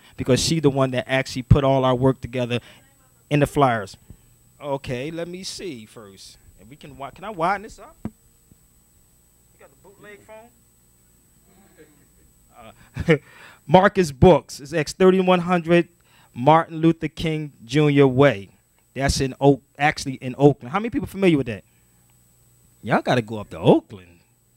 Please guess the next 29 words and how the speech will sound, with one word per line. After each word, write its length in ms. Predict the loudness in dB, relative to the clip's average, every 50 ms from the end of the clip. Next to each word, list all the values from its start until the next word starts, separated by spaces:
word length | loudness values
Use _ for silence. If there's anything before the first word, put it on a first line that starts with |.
| _ -12
Yeah, 140 | -6 -6 -6
I 40 | -4
got 220 | -4 -6 -4 0 2
real 200 | 4 4 4 2
quiet 380 | -2 -4 -2 -2 -2 -4 -6
in 80 | -6 -4
here, 300 | -2 -2 -2 -2 -4 -6
man. 300 | -10 -10 -10 -10 -10 -12 _ -20 -20 _ _ _ _ _ _ -20 -20 _ _ _ 6
But, 140 | 6 8
um, 300 | 8 6 6 4 2 -2 -8 _ _ _ _ _ _ _ _ _ -4 0
we 140 | 0 2
go, 160 | 2 2 0 0 -2 -4 -8 -12
<laughs> 240 | -18 -20 -20 -16 -14
real 320 | -12 -6 0 2 2 2 2
quiet 340 | 4 2 4 4 2 0
in 60 | 0 0
here. 260 | 2 2 2 0 -2 _ _ _ _ _ _ _ 2
But, 160 | 4 4 6
um, 280 | 6 4 4 2 -2 -6 _ _ _ _ -2
we're 120 | 0 4 4
gonna 180 | 4 4 2
turn 240 | 2 0 2 2 2
the 60 | 2
mic 260 | 2 2 0 0 0
back 180 | -4 -4 0 0
over 160 | 0 0 0
to 100 | -2 -2
Brother 240 | 0 2 0 0 0
Taj. 480 | -2 2 4 6 6 6 6 4 0